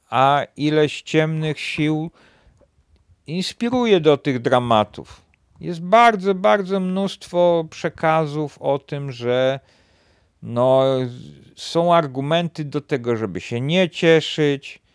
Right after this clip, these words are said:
żeby nie radować się, żeby nie być uśmiechniętym. Całe społeczeństwa chodzą ponure, wściekłe, gniewne. To wszystko świadczy o, o obniżaniu się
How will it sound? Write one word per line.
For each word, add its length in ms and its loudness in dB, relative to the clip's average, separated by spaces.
żeby 480 -2
nie 220 -2
radować 720 4
się, 220 -4
żeby 280 -6
nie 160 -4
być 260 -10
uśmiechniętym. 1080 -6
Całe 340 -2
społeczeństwa 880 -2
chodzą 420 -2
ponure, 640 0
wściekłe, 760 2
gniewne. 960 0
To 120 -6
wszystko 420 -4
świadczy 640 0
o, 420 2
o 60 0
obniżaniu 760 -2
się 480 -2